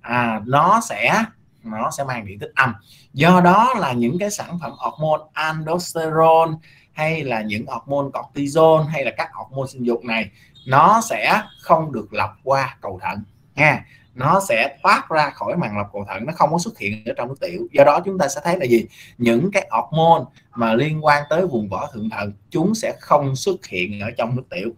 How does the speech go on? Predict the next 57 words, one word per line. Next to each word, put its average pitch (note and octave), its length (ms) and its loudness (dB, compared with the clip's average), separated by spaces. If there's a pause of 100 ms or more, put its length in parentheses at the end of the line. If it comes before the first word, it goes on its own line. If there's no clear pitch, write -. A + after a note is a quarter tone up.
(500)
À, A2+ 240 -2
đây F3 280 10
là B2+ 180 2
một G#2+ 200 -2
cái C#3+ 120 -10
cách F#3 200 -2
mà B2 100 -4
gì A2+ 120 0
ạ? G2+ 160 0 (320)
À, A#2 280 -6
đây C#3+ 220 0
là A#2 120 -2
một G#2 160 -6
cái C3+ 100 -14
cách F3+ 200 -4
mà, A#2+ 360 -2 (260)
à, A2 200 -10 (120)
mà G2+ 180 -2 (140)
chúng E3 280 -2
sẽ B2+ 360 0 (160)
được G#2+ 200 -4
giữ A2+ 180 2
lại - 260 0
ở - 60 -10
trong B2 160 -4
cơ A#2+ 160 -2
thể. F#2 220 -10 (240)
Tuy G3+ 220 6
nhiên, G3 320 6 (140)
nếu G3+ 200 4
như A#3 220 2 (140)
nồng A#2+ 280 2
độ G#2 180 0
những A#2 200 -2
cái D3 120 2
hormone D3 320 -2
này G#2+ 160 0
ở A2+ 120 -2
trong C#3 140 -6
cơ C3+ 100 0
thể G#2+ 160 -4
của C3+ 160 -6
chúng E3 120 -4
ta C3+ 240 2
mà G#2 100 -4
nó B2 160 -4
cứ G3 80 4
giữ, D#3 280 2 (340)
à, A#2+ 280 -2
quá C3+ 280 4
cao C#3 220 0
như C3+ 120 2
vậy G#2+ 240 -4
thì A2 120 -4
nó G#2 100 -4
cũng - 220 -4
sẽ C3 220 2